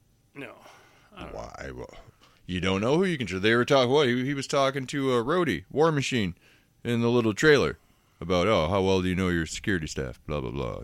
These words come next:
Speaker 2: Your, your boys." Blah. <laughs> I'm just saying.
Speaker 1: Well, I mean, like, we
Speaker 2: I
Speaker 1: already
Speaker 2: think
Speaker 1: know that, that
Speaker 2: if they were going
Speaker 1: Fury's
Speaker 2: to recast some characters and toy with some shit, that's one way to do it. Like,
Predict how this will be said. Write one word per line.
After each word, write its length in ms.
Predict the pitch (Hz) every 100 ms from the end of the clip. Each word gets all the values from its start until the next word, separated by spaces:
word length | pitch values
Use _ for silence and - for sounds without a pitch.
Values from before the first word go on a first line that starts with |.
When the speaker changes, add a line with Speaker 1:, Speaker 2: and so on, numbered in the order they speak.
| -
Speaker 2:
Your, 180 | - 76 92 _ _
your 100 | -
boys." 360 | 64 65 50 -
Blah. 260 | - 64 - - - - - -
<laughs> 80 | 123 - - - - _ _ _ _ _ _ _ _ _ _ _ _ _ _ _ _ _ _ _ -
I'm 120 | 127
just 160 | 190 -
saying. 320 | 139 82 71 - _
Speaker 1:
Well, 140 | 151 165
I 100 | 165
mean, 220 | 160 156
like, 180 | 143 135
we 160 | 139
Speaker 2:
I 40 | 160
Speaker 1:
already 200 | 151 139
Speaker 2:
think 180 | 175 185
Speaker 1:
know 60 | 143
that, 300 | 139 131 131
that 160 | 127
Speaker 2:
if 120 | 131 143
they 160 | 147 170
were 140 | 190
going 240 | 190 180
Speaker 1:
Fury's 200 | 175 160
Speaker 2:
to 60 | 135
recast 560 | 151 156 156 151 151 -
some 140 | 123
characters 720 | - 127 135 117 107 101 98
and 340 | - 98 92 -
toy 260 | 107 127
with 160 | 147 151
some 220 | 160 160
shit, 360 | - 170 170 - _ _ _ _ _ -
that's 280 | - 113 -
one 200 | 113 107
way 120 | 101
to 80 | 92
do 180 | 87 85
it. 140 | 69
Like, 240 | 82 85